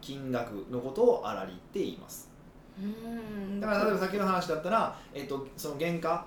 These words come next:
Speaker 1: 材料費が千円かかるとするじゃないですか。
Speaker 2: はい。
Speaker 1: 一個一万円の商品を売っていて、千円かかりますと。あ、材料費が。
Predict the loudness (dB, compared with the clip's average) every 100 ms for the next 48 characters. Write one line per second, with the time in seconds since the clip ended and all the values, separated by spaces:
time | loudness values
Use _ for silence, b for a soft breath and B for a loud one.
0 | 0 4 4 2 0 -4 0 2 2 0
1 | -2 -4 -6 -10 -14 -14 -16 -12 -8 -8
2 | -10 -18 -20 -20 -10 -8 -2 -2 0 0
3 | 0 0 0 0 0 0 -2 -4 -6 -4
4 | -2 0 0 -4 B B -6 0 0 2
5 | 0 2 2 2 0 -8 -18 -14 -6 -4
6 | -4 -8 -12 -14 -20 -20 -20 -20 -18 -8
7 | -6 0 0 0 -4 -6